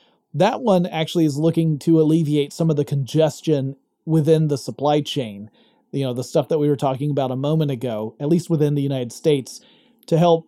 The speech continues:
alleviate some of those issues. Of course, you know, it wouldn't necessarily fix stuff overseas, which is part of the problem. We're talking about global problems, so local solutions are kind of only a Band-Aid,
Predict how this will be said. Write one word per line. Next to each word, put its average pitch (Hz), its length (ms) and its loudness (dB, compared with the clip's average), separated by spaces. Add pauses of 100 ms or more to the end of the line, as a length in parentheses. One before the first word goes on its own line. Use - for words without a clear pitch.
(140)
alleviate 165 540 4
some 233 340 2
of 170 120 4
those 131 220 -2
issues. 117 440 -8 (280)
Of 139 100 -6
course, 160 380 2 (560)
you 160 100 0
know, 135 260 -2
it 147 180 -4
wouldn't 165 440 0 (100)
necessarily 147 680 -2
fix 156 240 -2
stuff - 300 0
overseas, 143 680 0
which 147 320 -8
is 165 160 -4
part 156 180 2
of 135 40 2
the 127 60 -6
problem. 139 260 0
We're 131 80 -4
talking 147 260 -2
about 131 320 -6
global 151 520 4
problems, 135 580 -2
so 131 200 -2
local 147 380 0
solutions 135 540 -4
are 123 80 -6
kind 131 260 -6
of 120 160 -10 (680)
only 143 380 -2
a 131 100 -4
Band-Aid, 131 600 -4